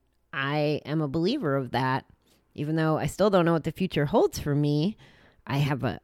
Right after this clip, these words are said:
idea of what I want it to hold for me, and I'm gonna work hard to do that. But the future will be whatever it's supposed to be. And our, our textbook, there's, like, a whole bunch of textbook <laughs> definitions.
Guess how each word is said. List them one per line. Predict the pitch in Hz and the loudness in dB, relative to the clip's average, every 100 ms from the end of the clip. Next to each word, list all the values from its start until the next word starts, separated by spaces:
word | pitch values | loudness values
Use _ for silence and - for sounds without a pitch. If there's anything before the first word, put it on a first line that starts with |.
| - | -4
idea | 135 139 156 139 | -4 2 4 4
of | 135 | 2
what | 139 | 2
I | 131 123 | 2 0
want | 123 151 202 370 | 0 4 4 4
it | 403 | 2
to | - 151 | 2 2
hold | 135 127 | 2 0
for | - 131 | -2 -2
me, | 127 151 | 0 2
and | 214 135 | 2 0
I'm | 123 | 0
gonna | 139 127 | 0 0
work | 123 - | -4 -6
hard | - 139 131 120 - _ _ | -4 0 0 -2 -8 _ _
to | - 127 - - | -8 -8 -8 -4
do | 147 180 | 0 2
that. | 139 120 123 - - - - - - _ - | 0 0 -2 -4 -12 -20 -20 -20 -20 _ -4
But | 160 | -2
the | 160 | 0
future | 190 185 156 | 0 2 4
will | 143 | 2
be | 123 156 156 | 4 6 6
whatever | 143 143 135 139 127 - - - | 6 4 2 0 -2 -8 -20 -8
it's | - - | -4 -2
supposed | 214 440 427 - | 4 6 6 2
to | |
be. | 123 104 135 - - - - - - _ _ - - - - - - | -2 -2 -6 -12 -20 -20 -20 -20 -20 _ _ -20 -20 -20 -20 -20 -2
And | 185 | 2
our, | 185 180 175 | 6 6 6
our | 202 190 | 6 2
textbook, | 165 - 240 - - 196 190 - - - _ _ - | 2 0 0 -2 4 10 10 10 -2 -12 _ _ -2
there's, | 160 156 | 0 0
like, | 139 | -2
a | 131 | -4
whole | - 156 160 | -4 2 2
bunch | 139 151 156 - | 2 0 0 -2
of | - 135 123 _ _ | -4 -4 -6 _ _
textbook | - 135 - - 139 135 | -2 -2 -2 0 0 4
<laughs> | |
definitions. | 185 180 165 180 175 - 147 147 160 | 6 6 8 8 8 4 2 0 -2